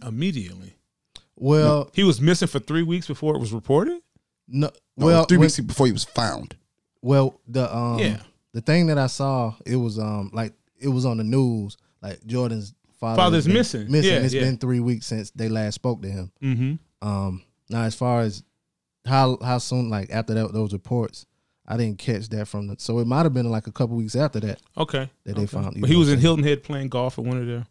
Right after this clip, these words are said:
Speaker 1: places, and
Speaker 2: Yeah, they
Speaker 1: Hmm.
Speaker 2: left there and went to, um,
Speaker 1: was coming
Speaker 2: he
Speaker 1: back
Speaker 2: was
Speaker 1: to
Speaker 2: going
Speaker 1: Wilmington,
Speaker 2: to
Speaker 1: right?
Speaker 2: Wilmington, yeah. But they weren't
Speaker 1: To
Speaker 2: living
Speaker 1: fly
Speaker 2: in
Speaker 1: out to Chicago to, for Michael's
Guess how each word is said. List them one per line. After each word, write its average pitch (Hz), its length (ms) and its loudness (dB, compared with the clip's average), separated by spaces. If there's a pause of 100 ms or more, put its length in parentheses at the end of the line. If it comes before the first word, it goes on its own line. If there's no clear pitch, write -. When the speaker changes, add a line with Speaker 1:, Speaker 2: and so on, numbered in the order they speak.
Speaker 1:
places, 120 480 -8
and 110 260 -8
Speaker 2:
Yeah, 92 340 -2 (840)
they - 100 -10
Speaker 1:
Hmm. 98 60 -4
Speaker 2:
left - 200 2
there 98 240 -2
and 95 120 -6
went 98 160 -10
to, 95 220 -10 (840)
um, 92 420 -6 (880)
Speaker 1:
was - 120 -20
coming 139 200 0
Speaker 2:
he - 20 -2
Speaker 1:
back 139 140 2
Speaker 2:
was 110 80 -2
Speaker 1:
to 165 60 0
Speaker 2:
going 190 100 2 (100)
Speaker 1:
Wilmington, 120 100 -2
Speaker 2:
to 117 60 -2
Speaker 1:
right? 113 40 0
Speaker 2:
Wilmington, 104 380 -4
yeah. 95 180 -6 (240)
But 131 140 2
they 151 100 6
weren't 165 180 4
Speaker 1:
To - 60 6
Speaker 2:
living 165 160 6
Speaker 1:
fly 175 200 8
Speaker 2:
in 170 60 2
Speaker 1:
out 165 240 2
to 147 200 -4 (280)
Chicago 147 640 -4
to, 131 220 -6 (160)
for 135 120 -6
Michael's 135 640 -6